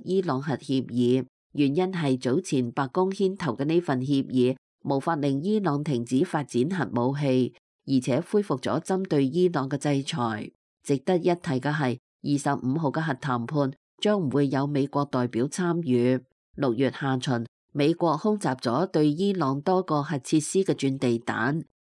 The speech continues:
以阻止德黑蘭已經變得猖獗嘅鈾濃縮活動。美國退役陸軍四星上將、高級戰略分析師基恩將軍擔心，喺舊嘅核設施被毀壞之後，伊朗將啟動新嘅核子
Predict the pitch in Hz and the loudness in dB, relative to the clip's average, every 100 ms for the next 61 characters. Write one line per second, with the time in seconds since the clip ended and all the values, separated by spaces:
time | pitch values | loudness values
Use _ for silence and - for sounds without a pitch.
0 | _ 143 160 170 123 180 - 127 170 190 | _ 0 0 2 -2 -2 -2 0 0 -2
1 | 196 180 - 135 123 120 156 202 202 160 | -2 -4 -2 0 0 0 0 0 0 0
2 | 143 175 175 - 180 175 160 135 139 135 | 2 0 -2 -2 -2 0 -4 -2 0 0
3 | 127 127 120 120 160 165 127 127 127 135 | 2 0 0 0 0 0 2 0 0 -2
4 | 120 117 113 - _ _ _ 156 160 170 | 0 -2 -6 -10 _ _ _ 0 2 2
5 | 160 175 160 151 - 127 123 190 190 - | 0 2 2 2 0 -2 0 -2 0 0
6 | 143 180 180 180 135 123 143 135 127 _ | 0 2 0 2 0 0 2 0 -2 _
7 | _ 208 196 - 208 - 151 147 139 123 | _ 0 0 0 -2 2 0 2 0 0
8 | 170 175 180 175 - 170 160 - 170 165 | -2 2 0 0 4 4 4 4 2 4
9 | 160 156 160 156 156 156 156 151 160 165 | 0 2 0 0 -2 0 -2 -2 -2 0
10 | 156 147 127 _ _ - 120 135 - 147 | 0 0 -6 _ _ -4 0 0 0 -2
11 | 127 151 156 - 151 - 196 185 135 127 | 0 0 -2 0 -2 2 0 2 2 2
12 | 120 160 180 135 127 165 175 131 127 _ | 2 0 0 0 0 0 0 -2 -4 _
13 | _ - 208 185 135 143 190 196 196 135 | _ 0 0 2 0 0 0 0 -2 -2
14 | 147 160 127 127 185 180 165 147 123 - | 0 0 0 0 -2 -2 -4 -4 -4 -2